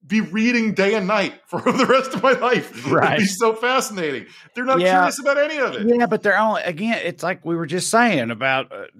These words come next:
Speaker 2: Trump and all that. Like, they're only interested in the things that sup-, it's just like their base is. They're only interested in the f-, the facts or perceived facts that support their narrative or their worldview. You know what I mean? So it's like they don't need, they don't wanna look at the response to this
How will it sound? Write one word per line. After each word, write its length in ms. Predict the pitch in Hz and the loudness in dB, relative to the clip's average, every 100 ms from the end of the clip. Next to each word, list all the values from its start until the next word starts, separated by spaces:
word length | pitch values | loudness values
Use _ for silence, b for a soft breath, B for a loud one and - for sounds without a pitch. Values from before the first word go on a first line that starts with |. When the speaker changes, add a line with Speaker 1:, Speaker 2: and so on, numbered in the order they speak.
| 135 120 | -20 -18
Speaker 2:
Trump 380 | - 156 175 170 | -4 0 2 2
and 80 | 160 | 0
all 140 | 160 | 0
that. 160 | 151 123 | 0 -2
Like, 160 | 147 139 | -4 -2
they're 160 | 156 | 2
only 240 | 190 190 156 | 2 2 0
interested 480 | 185 - 143 147 143 | -2 -4 -6 -4 -2
in 100 | 131 | -2
the 80 | |
things 300 | 127 143 147 | -2 -2 0
that 100 | 131 | -2
sup-, 200 | 123 117 | -4 -4
it's 200 | 117 143 | -4 -6
just 220 | - 190 185 | -2 0 0
like 160 | 180 | 2
their 100 | 160 | 2
base 400 | 127 180 202 - | 2 0 0 -4
is. 220 | 113 90 | -4 -4
They're 80 | 104 | -2
only 240 | 156 160 117 | 2 2 0
interested 400 | 147 143 139 135 | -2 -6 -6 -4
in 120 | 131 | -4
the 80 | 113 | -4
f-, 200 | - - _ | -10 -20 _
the 160 | 113 113 | -8 -4
facts 720 | - 160 160 135 - - - | 2 2 4 0 -4 -10 -8
or 280 | - 120 113 | -4 -4 -4
perceived 460 | - 113 - 156 139 | -8 -6 -4 -4 -2
facts 280 | 127 101 - | -2 -2 -6
that 100 | 107 | -10
support 520 | - - 131 127 - | -10 -6 -4 -4 -4
their 440 | 117 117 113 110 - b b b b | -4 -2 -2 -4 -8 b b b b
narrative 500 | 107 131 139 139 127 | -2 2 4 2 2
or 100 | 123 | 0
their 140 | 123 120 | 0 0
worldview. 760 | 120 160 156 127 101 92 82 - | 2 4 4 0 -6 -10 -10 -10
You 120 | 110 | -6
know 80 | 120 | -2
what 100 | 131 | -2
I 40 | |
mean? 260 | 127 135 147 | 0 0 -2
So 80 | 135 | -4
it's 140 | 123 | -4
like 160 | 135 123 | -4 -2
they 120 | 143 | 2
don't 180 | 165 135 | 2 0
need, 340 | 139 156 165 | -2 -2 -2
they 120 | 139 160 | 0 0
don't 200 | 170 143 | 0 2
wanna 300 | 156 180 160 | 2 4 2
look 300 | 135 131 120 | 0 -2 -4
at 120 | 120 | -6
the 80 | 120 | -4
response 680 | 113 - 143 151 151 127 - | -4 0 2 4 2 0 -8
to 100 | 113 | -4
this 340 | 131 143 - | -2 -2 -4